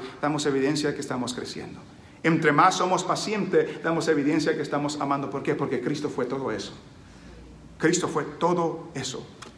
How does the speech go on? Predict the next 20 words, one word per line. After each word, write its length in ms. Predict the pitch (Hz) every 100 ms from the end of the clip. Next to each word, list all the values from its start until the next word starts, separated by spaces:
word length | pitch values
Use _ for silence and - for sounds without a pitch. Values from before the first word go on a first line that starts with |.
| - -
Entre 260 | 156 156 151
más 400 | 147 185 196 - - -
mantenemos 600 | 160 147 147 147 190 175
la 100 | 151
unidad 480 | 147 147 131 165 196
en 80 | 165
la 80 | 139
iglesia, 400 | 151 202 170 -
más 200 | 156 165
somos 260 | 160 160
como 220 | - 151 143
Cristo, 280 | 170 175 170
porque 300 | 156 156 151
Cristo 440 | 175 196 - 196
es 160 | 185 190
el 100 | 196
que 140 | 196
hizo 160 | - 214
la 120 | 190
paz, 480 | 226 208 - -